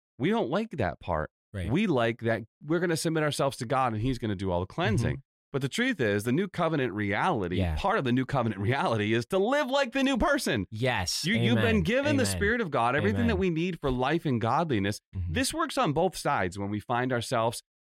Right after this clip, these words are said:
Speaker 1: like, uh, uh, Pastor Scott the weeks be-,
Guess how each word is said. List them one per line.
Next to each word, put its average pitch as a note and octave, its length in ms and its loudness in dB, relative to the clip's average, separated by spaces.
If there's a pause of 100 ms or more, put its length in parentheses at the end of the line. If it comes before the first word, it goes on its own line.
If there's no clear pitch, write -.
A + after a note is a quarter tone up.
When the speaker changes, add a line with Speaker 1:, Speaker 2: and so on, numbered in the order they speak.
Speaker 1:
like, F#2 220 -2 (260)
uh, E2+ 340 0 (120)
uh, E2+ 140 -8
Pastor A2 380 -4
Scott A2 320 -2
the G#2+ 60 -2
weeks A2+ 220 -2
be-, A2 140 -6